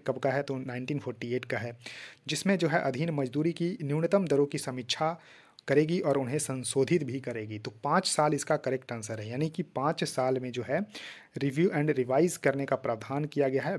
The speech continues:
बेसिस के अंतर्गत under the minimum wages act नाइनटीन फ़ोर्टी एट।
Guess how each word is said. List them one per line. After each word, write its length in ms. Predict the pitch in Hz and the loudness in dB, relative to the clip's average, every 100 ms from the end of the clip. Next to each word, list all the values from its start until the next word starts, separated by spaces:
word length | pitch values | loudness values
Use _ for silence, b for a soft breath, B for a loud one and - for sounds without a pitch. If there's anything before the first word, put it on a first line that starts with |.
| 117 | -4
बेसिस 320 | 120 135 127 | -4 -2 -2
के 100 | 139 | -4
अंतर्गत 380 | 123 127 151 - | -4 -2 -4 -4
under 220 | 127 123 151 | -8 -2 2
the 140 | 214 208 - B B - | 2 0 -8 B B -6
minimum 360 | 135 147 180 131 | -2 0 0 0
wages 280 | 120 123 147 | 0 2 0
act 180 | 156 127 | -2 -8
नाइनटीन 380 | 117 117 175 | -8 -6 -6
फ़ोर्टी 400 | - 113 107 123 - - | -6 -8 -8 -10 -10 -12
एट। 180 | 110 | -12